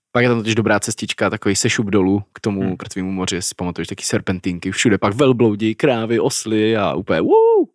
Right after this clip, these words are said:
Speaker 2: Jo, to je super, pr-, právě jak většinou u nás jezdí na hory prostě po serpentinách, tak tam je specialitka, že se jezdí dolů prostě k tomu Mrtvému moři, který je vlastně nejnižší bod na zemi.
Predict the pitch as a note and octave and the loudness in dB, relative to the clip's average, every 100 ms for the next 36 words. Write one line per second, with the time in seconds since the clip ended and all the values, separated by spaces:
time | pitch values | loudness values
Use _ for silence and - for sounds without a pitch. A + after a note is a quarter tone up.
0 | - E3 A#2 - B2+ - E3+ C3+ C#3 C3 | -4 -2 -2 -2 -4 -6 -6 -6 -4 -6
1 | C3+ D3 D3+ D3+ C#3+ C#3+ - D3+ C#3 D3 | -2 0 2 0 -2 -4 -2 -2 0 0
2 | C#3+ D#3 C3+ A#2+ A2+ C#3+ C#3+ C#3+ D3 C#3+ | 0 -2 -4 -6 -6 -6 -8 -12 -12 -12
3 | C#3 - C#3+ D3 D3 D3 D3+ D#3 - B2 | -10 -6 -6 -4 -4 -4 -4 -6 -8 -8
4 | - B2 B2+ A#2+ - B2 - A#2+ A#2 - | -6 -6 -4 -8 -8 -8 -4 -4 -4 -8
5 | A#2 A#2 - A#2 G#2+ A2+ A2+ A#2 A2 G#2+ | -8 -8 -10 -10 -8 -6 -6 -6 -10 -14
6 | - - A#2+ A#2+ - A#2+ A2+ A2+ A#2+ A2 | -14 -10 -6 -6 -4 -4 -2 -4 -4 -6
7 | A2 - A2 A2+ A2 _ - - - - | -6 -6 -4 -4 -6 _ -20 -20 -20 -20
8 | _ _ A#2+ A#2 B2 A#2+ A#2+ A#2 B2+ A2+ | _ _ -6 -4 -2 0 2 2 0 0
9 | A2 G#2 G#2 G2 | 0 -2 -4 -6